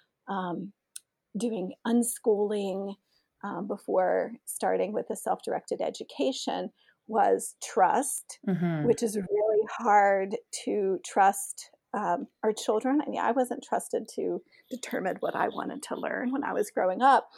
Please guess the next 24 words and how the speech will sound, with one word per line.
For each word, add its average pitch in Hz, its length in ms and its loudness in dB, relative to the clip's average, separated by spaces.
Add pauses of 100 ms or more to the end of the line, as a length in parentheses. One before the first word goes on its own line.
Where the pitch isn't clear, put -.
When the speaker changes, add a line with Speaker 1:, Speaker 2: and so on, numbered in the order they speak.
(400)
Speaker 1:
Um, 196 400 2 (180)
and 208 500 -2 (220)
being 262 220 2
able 226 160 4
to 220 80 0 (120)
kind 220 260 -4
of, - 180 -2 (540)
um, 226 240 -2
let 226 200 2 (120)
go 214 560 6 (100)
and 233 160 -2
watch 208 640 -2 (280)
that 202 320 0 (180)
my 208 140 -4
children 202 540 -4
are 208 220 -6
picking 214 460 -4 (580)
up 208 240 4 (540)
what 214 360 0
they 208 220 2
need 240 400 -2 (360)
for 240 100 -2
themselves - 840 -2
because - 500 0